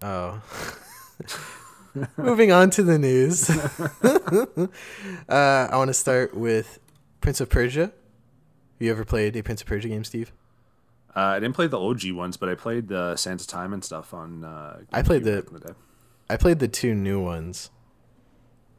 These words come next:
Speaker 1: So the, just one was just Prince of Persia, and then they did one after
Speaker 2: Like
Speaker 1: that. The two P S three ones.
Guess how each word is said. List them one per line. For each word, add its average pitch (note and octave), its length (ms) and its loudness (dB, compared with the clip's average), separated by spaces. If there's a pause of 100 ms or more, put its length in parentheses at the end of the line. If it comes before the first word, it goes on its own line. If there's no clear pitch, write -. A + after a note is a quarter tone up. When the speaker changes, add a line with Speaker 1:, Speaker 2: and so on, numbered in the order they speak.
(440)
Speaker 1:
So F#2 840 -2 (240)
the, A2+ 100 0
just C3+ 320 0
one B2+ 300 0 (140)
was A#2+ 120 -4
just A#2+ 160 2
Prince A2+ 220 4
of G2+ 60 -2
Persia, A2 360 4
and F#2 140 0
then F2+ 260 -2 (680)
they G#2+ 80 4
did G2+ 140 6
one F2 140 2
after E2+ 220 0
Speaker 2:
Like D#2+ 100 0
Speaker 1:
that. F2+ 60 -4
The A#2+ 80 4
two E3+ 140 6
P E3+ 120 10
S - 120 6
three C3 140 8
ones. F2 400 0